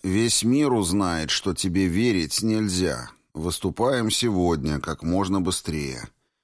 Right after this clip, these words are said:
Жду тебя здесь, Ахмаль. Повезло тебе». Динарий яркой бабочкой мелькнул в воздухе и исчез в ладони Ахмаля.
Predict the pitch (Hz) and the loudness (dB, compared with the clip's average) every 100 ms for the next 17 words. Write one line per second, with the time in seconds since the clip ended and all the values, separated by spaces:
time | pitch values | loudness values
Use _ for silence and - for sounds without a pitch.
0 | - 71 71 107 107 113 107 95 71 101 | -8 -6 0 0 0 0 0 0 0 0
1 | 139 - 90 - 76 67 65 - _ _ | 0 0 -2 -4 -4 -4 -8 -16 _ _
2 | - 76 87 123 135 95 104 - - 73 | -10 -4 -2 -2 0 2 0 -2 -4 -4
3 | 62 - _ _ _ _ _ _ _ - | -4 -12 _ _ _ _ _ _ _ -4
4 | 101 92 104 104 131 139 123 117 92 117 | -2 0 2 2 2 2 2 2 2 2
5 | 120 - 110 85 113 123 110 - - 107 | 2 0 0 2 2 2 2 -2 0 2
6 | 95 104 - 104 107 95 85 82 117 131 | 4 2 0 0 2 2 0 0 2 2
7 | 107 113 - 117 - 113 104 95 - - | 0 -4 -2 -2 0 0 2 2 2 2
8 | 110 113 90 101 104 85 82 80 85 95 | 2 0 0 0 0 0 0 0 0 -2
9 | - 101 80 65 57 | -2 -2 -2 -4 -12